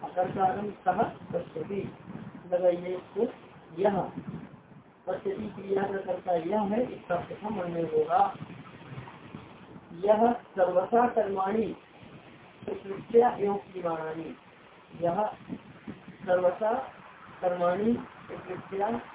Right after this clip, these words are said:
एवं क्रियमाणानि पश्यति। यह जो साधक सर्वथा कर्माणि, सब प्रकार के कर्म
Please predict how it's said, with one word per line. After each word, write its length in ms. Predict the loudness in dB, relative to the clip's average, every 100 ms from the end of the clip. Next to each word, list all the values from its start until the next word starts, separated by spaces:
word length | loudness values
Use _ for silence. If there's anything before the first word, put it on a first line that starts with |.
| -8
एवं 460 | 4 4 6 4 2 -2 -8 -12 -8
क्रियमाणानि 680 | -4 0 2 4 4 4 2 0 -8 -6
पश्यति। 540 | -6 2 2 2 -6 -12 -14 -14 -14 -14 -16 -4 4
यह 360 | 4 4 2 -2 -12 -20 -20 -20 -18 -4
जो 140 | 0 2
साधक 380 | 2 2 2 0 -4 -18 -20 -20 -18 -18 -18 -18 -18 -16 -16 -16 -20 -20 -20 -20 -20 -20 -20 -20 _ -20 -20 2 8
सर्वथा 400 | 10 8 6 2
कर्माणि, 640 | 4 4 4 6 6 4 -4
सब 340 | 2 4 4
प्रकार 280 | 2 6 6
के 120 | 6
कर्म 280 | 2 -2 -4